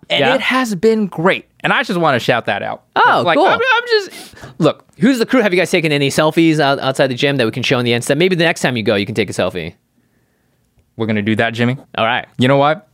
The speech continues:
Speaker 1: Because, w-, w-, Jamie came up with this. Full credit to him. We got a
Speaker 2: Okay.
Speaker 1: little name for the crew called the Instant Speed Pump.
Speaker 2: The Instant Speed Pump.
Speaker 1: So good.
Speaker 2: Yeah, like Giant Growth.
Speaker 1: Gi-, Giant Growth.
Speaker 2: Instant Speed Pump.
Speaker 1: Yeah,
Speaker 2: But
Speaker 1: yeah.
Speaker 2: you're not working out at Instant Speed, though, right? You're, you're doing things in, in, in correct form and all that,
Speaker 1: Oh,
Speaker 2: right?
Speaker 1: yeah, absolutely. Like,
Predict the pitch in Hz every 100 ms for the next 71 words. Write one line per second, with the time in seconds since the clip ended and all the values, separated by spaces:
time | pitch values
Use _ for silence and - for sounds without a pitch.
0 | - 123 120 131 127 123 120 147 165 127
1 | 165 185 175 143 120 - 104 - 147 147
2 | 156 131 123 107 95 - _ 123 131 151
3 | 156 147 151 151 151 135 - 120 104 -
4 | _ _ _ _ 120 107 - 117 120 113
5 | - 104 98 - 110 - _ _ 139 151
6 | 202 226 - 254 254 190 - 208 208 220
7 | 214 - - - 247 196 - - _ _
8 | - 539 - 466 392 - _ 185 202 170
9 | 202 214 185 262 151 - _ _ - 277
10 | 349 392 381 349 285 - 233 208 240 226
11 | 269 294 165 - 247 - 185 247 311 330
12 | 240 277 247 226 208 156 151 - 113 -
13 | 151 113 117 131 143 147 160 160 131 139
14 | 113 101 107 104 107 92 98 85 - 117
15 | - 110 101 80 78 120 220 208 170 113
16 | 131 - 117 110 101 135 110 -